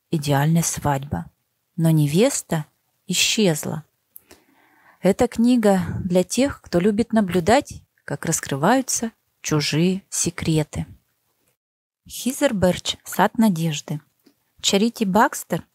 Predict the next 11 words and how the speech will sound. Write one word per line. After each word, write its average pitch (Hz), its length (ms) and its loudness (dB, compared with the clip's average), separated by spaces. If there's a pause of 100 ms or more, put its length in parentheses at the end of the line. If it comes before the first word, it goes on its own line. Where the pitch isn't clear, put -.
наследует 175 520 0
дом 226 280 2 (440)
с - 160 -8
пышным 269 580 0 (120)
тропическим 190 800 -2
садом 156 540 -2 (320)
на 156 220 2
острове 196 500 -2
у 175 80 -2
берегов 160 460 0
Флориды. 160 640 -8